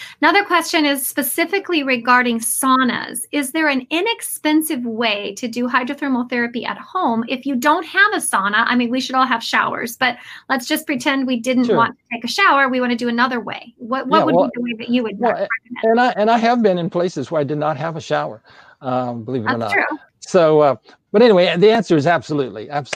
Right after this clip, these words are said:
Speaker 2: absolutely. A hot tub bath, for example, is one. Uh, I remember I've, I've done hot tub baths when I was not feeling well and I was out of town on a business trip,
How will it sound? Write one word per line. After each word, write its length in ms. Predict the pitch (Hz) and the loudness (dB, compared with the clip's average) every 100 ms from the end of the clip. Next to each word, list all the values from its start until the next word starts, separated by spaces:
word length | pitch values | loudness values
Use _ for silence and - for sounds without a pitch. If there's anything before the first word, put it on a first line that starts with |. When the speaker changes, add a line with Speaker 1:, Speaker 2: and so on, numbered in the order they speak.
| - 147 | -12 -6
Speaker 2:
absolutely. 580 | 170 170 170 123 95 - _ - | -4 -2 -4 -6 -10 -20 _ -2
A 120 | 160 | 0
hot 300 | 170 233 - | 2 0 0
tub 240 | 196 185 | 0 2
bath, 300 | 147 113 107 | 2 0 -2
for 80 | 139 | -4
example, 560 | 107 131 120 156 220 _ _ _ - | -4 -6 -6 -6 -6 _ _ _ -4
is 220 | 143 120 | -2 -2
one. 360 | 131 131 170 233 _ _ | 0 0 0 -4 _ _
Uh, 340 | 139 131 135 135 | 0 4 4 2
I 80 | 147 | -2
remember 520 | 147 143 147 156 151 | 0 0 0 0 0
I've, 460 | 143 135 131 113 110 - | 0 -2 -4 -6 -8 -6
I've 240 | 135 131 | -6 -4
done 160 | 143 135 | -2 -2
hot 300 | 147 185 - | 0 -2 -2
tub 260 | 175 156 | -2 0
baths 460 | 156 165 160 147 - | 0 0 0 -4 -10
when 160 | 143 143 | -6 -2
I 160 | 143 | -2
was 160 | 143 131 | -2 -2
not 240 | 160 165 | -4 -4
feeling 400 | - 170 156 143 | -2 -2 -2 -4
well 300 | 147 147 147 | 0 2 2
and 260 | 131 123 127 | 0 -4 -2
I 80 | 123 | -2
was 160 | 123 | -4
out 220 | 143 151 156 | -4 -2 -2
of 80 | |
town 320 | - 147 151 139 | -2 -2 0 0
on 100 | 120 | 0
a 40 | |
business 340 | 123 131 170 - | -2 -2 -4 -4
trip, 300 | - 185 | -2 -2